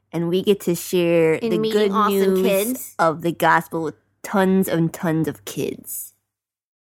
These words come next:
Speaker 2: And making new friends.
Speaker 1: Yeah.
Speaker 2: And talking about Jesus and sharing the Bible, which is never a waste of time.
Speaker 1: No.
Speaker 2: Sometimes it feels that way. I will be honest. Sometimes different passages you're reading and you're like,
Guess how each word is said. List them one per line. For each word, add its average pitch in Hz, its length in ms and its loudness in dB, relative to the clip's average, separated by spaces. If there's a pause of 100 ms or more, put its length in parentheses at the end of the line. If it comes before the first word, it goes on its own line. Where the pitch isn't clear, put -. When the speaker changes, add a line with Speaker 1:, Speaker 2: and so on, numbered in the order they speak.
(120)
Speaker 2:
And 185 140 4
making 185 320 4
new 180 140 2
friends. 240 920 0
Speaker 1:
Yeah. 143 360 -4
Speaker 2:
And - 80 -18 (380)
talking 196 280 0
about 180 320 -2
Jesus 226 960 0 (680)
and 196 140 2
sharing 220 460 0
the 202 80 -4
Bible, 214 560 2
which - 420 -6 (720)
is 208 160 0
never 220 360 2
a 147 80 4
waste 151 340 -2
of - 100 -8
time. 214 460 0 (440)
Speaker 1:
No. 330 320 2
Speaker 2:
Sometimes 453 300 2
it 262 80 -8
feels 214 380 -2
that 151 200 -4
way. 147 300 -6
I 240 140 4
will 311 140 -2
be 262 180 0
honest. 233 420 -2
Sometimes 349 640 -2
different 285 340 -6
passages 247 520 -4
you're 208 160 -2
reading 240 420 -2
and 214 120 0
you're 196 120 2
like, 165 240 -2